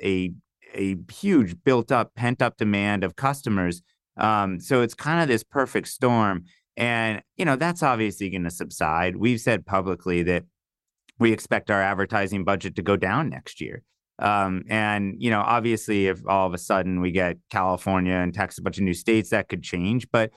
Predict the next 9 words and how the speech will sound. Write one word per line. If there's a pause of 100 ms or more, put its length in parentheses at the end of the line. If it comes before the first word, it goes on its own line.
(320)
eventually
that
will
all
run
out. (280)
It
will
certainly,